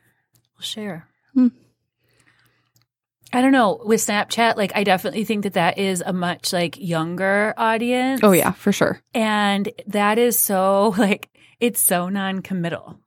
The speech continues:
Speaker 2: Oh, I
Speaker 1: Like,
Speaker 2: think people, like, originally got Snapchat so they could send, like, three seconds of topless <laughs> photos that would be deleted forever. Like, I don't
Speaker 1: Mm-hmm.
Speaker 2: think it was meant to be innocent at all.
Speaker 1: I'll be honest with you,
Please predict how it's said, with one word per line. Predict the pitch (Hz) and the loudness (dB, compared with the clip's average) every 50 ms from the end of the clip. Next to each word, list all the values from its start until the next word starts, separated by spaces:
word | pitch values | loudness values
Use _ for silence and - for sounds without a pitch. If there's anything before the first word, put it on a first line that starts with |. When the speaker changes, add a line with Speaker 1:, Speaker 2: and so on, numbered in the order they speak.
| _ _ _ _ _ _ _ _ _ - | _ _ _ _ _ _ _ _ _ 4
Speaker 2:
Oh, | 277 | 8
I | 285 | 8
Speaker 1:
Like, | 311 311 - | 8 8 6
Speaker 2:
think | 349 381 392 | 4 2 4
people, | - 349 349 - 330 254 190 - _ - | 4 4 6 6 4 2 2 0 _ 0
like, | 220 233 220 202 196 - - | 4 4 4 4 4 2 2
originally | 196 202 185 175 175 175 180 190 214 220 233 240 254 269 269 277 277 285 269 - _ - | 2 2 4 2 2 0 2 2 0 2 2 4 4 6 6 6 4 2 0 -4 _ -6
got | - 233 226 - - | -2 0 0 0 0
Snapchat | - 254 240 240 233 - 254 254 240 240 | 0 0 2 2 2 2 2 2 2 0
so | - 208 | 0 0
they | 202 190 | 0 0
could | 185 180 170 - | 0 -2 -4 -2
send, | - 190 190 185 | -4 -2 -2 -2
like, | 185 180 180 175 175 165 - - _ _ _ _ _ _ _ _ _ _ - | -2 0 0 0 -2 -2 -4 -10 _ _ _ _ _ _ _ _ _ _ -12
three | - 196 185 180 | -6 -2 -2 -2
seconds | 190 - 190 190 - 190 185 185 190 | 0 0 -2 -2 0 0 -2 -2 0
of | 185 180 185 185 - _ - | -2 -4 -4 -6 -14 _ -10
topless | - - 190 190 - - 202 208 - | -6 -4 -4 -4 -4 -2 -4 -4 0
<laughs> | - | 2
photos | 247 247 226 233 285 254 269 | 2 4 6 6 6 6 6
that | 226 247 | 6 6
would | 196 233 190 | 4 6 4
be | 240 240 | 4 4
deleted | 185 202 190 190 190 185 208 220 240 | 4 4 2 2 2 2 0 0 0
forever. | - 247 247 254 269 277 302 320 | -2 -2 -2 0 0 -2 0 0
Like, | 285 220 202 196 | 2 4 4 4
I | 190 190 | 4 6
don't | 190 208 196 | 4 4 2
Speaker 1:
Mm-hmm. | 196 | 4
Speaker 2:
think | 208 208 208 202 | 2 2 4 4
it | 202 - | 2 2
was | 175 185 180 185 185 - - - - - - - _ _ _ _ - | 2 0 -2 -2 -4 -8 -12 -16 -20 -20 -20 -20 _ _ _ _ -4
meant | 185 175 170 170 | -2 -2 -2 -2
to | - 170 | -4 -4
be | 170 - | -4 -2
innocent | - - - - - 196 - - - - - | -2 -2 -4 -4 -4 -6 -6 -6 -10 -4 -4
at | 180 - | -4 -4
all. | - - - 185 _ _ _ _ _ - | -2 -6 -8 -8 _ _ _ _ _ -4
Speaker 1:
I'll | 196 202 | -2 -2
be | 214 254 262 | -2 -2 -2
honest | 233 190 196 202 196 - 151 | -2 -4 -4 -6 -8 -10 -12
with | 135 - | -12 -10
you, | 147 139 123 117 | -8 -8 -8 -8